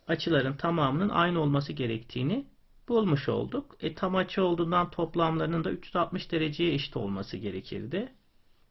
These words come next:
Toplam beş alfa var. Beş alfayı üç yüz altmışa eşitlersek her tarafı beşe böldüğümüzde alfa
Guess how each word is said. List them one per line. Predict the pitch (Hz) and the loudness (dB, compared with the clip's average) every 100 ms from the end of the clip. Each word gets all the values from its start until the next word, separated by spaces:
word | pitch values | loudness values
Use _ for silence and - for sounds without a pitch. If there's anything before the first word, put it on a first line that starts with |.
| _ - _ _ _ _ _ - | _ -20 _ _ _ _ _ -16
Toplam | - 156 180 170 | -10 -4 0 2
beş | 165 160 170 | 2 2 4
alfa | 135 123 110 | 2 2 -2
var. | 113 196 - - - | 0 -2 -4 -12 -4
Beş | 147 143 | -2 2
alfayı | 147 143 143 143 | 2 2 2 0
üç | 143 | 0
yüz | 147 | 0
altmışa | 135 - 143 - | 0 0 -4 -2
eşitlersek | 135 135 139 127 98 - 185 208 190 | -2 -2 -4 -2 -4 -4 -6 -4 0
her | 139 120 | 0 0
tarafı | 107 107 | -4 -4
beşe | 123 123 147 135 | -4 -2 -2 0
böldüğümüzde | 113 104 82 101 110 175 - | -2 -2 -6 -8 -6 -6 -2
alfa | 123 101 - 185 214 | -4 -4 -4 -4 -4